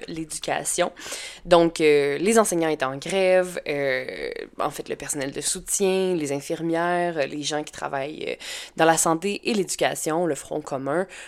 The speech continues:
on était en grève, euh, dans les derniers mois. Il y a, euh, la F A E aussi, qui est les enseignants de, de, de Montréal, qui étaient en grève illimitée. Donc, eux, depuis,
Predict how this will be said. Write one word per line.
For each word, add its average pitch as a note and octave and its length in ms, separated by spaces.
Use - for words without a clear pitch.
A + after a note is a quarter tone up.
on G3+ 160
était F3 300
en D3 160
grève, D3+ 500
euh, C#3 360
dans - 240
les F3 100
derniers C#3+ 280
mois. C#3 240
Il G3 60
y F3 100
a, F3 240
euh, C#3 380
la D#3+ 200
F E3 120
A D#3 100
E E3+ 100
aussi, E3+ 300
qui D#3+ 220
est - 20
les C#3+ 160
enseignants C#3+ 380
de, C#3+ 220
de, C3+ 200
de E3 140
Montréal, D3+ 360
qui D#3+ 80
étaient D3+ 120
en C#3+ 100
grève D#3+ 400
illimitée. F3 560
Donc, D#3 240
eux, F#3 200
depuis, F3 600